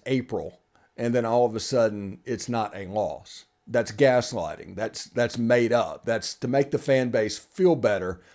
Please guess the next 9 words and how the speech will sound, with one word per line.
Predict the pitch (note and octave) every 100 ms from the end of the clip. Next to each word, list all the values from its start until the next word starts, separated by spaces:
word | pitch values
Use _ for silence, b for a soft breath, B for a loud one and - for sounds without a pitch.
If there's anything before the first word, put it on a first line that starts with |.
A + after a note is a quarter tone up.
| b
about | A2 B2 A2
a |
lost | A2+ G2 -
player. | D#3 D#3 G#2 - B B B
And | D3 D3
it | D3+ D3
would | D3 G#3+
have | E3 C#3
worked | C3 G3 B2+ - - -